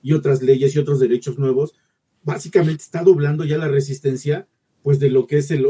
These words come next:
el orden social. En México, tenemos, con esto de la impunidad,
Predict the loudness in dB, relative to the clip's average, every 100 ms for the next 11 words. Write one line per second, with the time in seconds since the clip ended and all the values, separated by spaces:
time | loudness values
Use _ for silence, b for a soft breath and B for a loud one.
0 | 2 2 0 -2 -4 -6 -4 -2 -2 -2
1 | -2 -2 2 0 0 _ _ _ _ _
2 | _ _ _ _ _ 0 0 -2 -6 -10
3 | _ 2 2 2 -6 -2 0 0 -2 -2
4 | -2 -6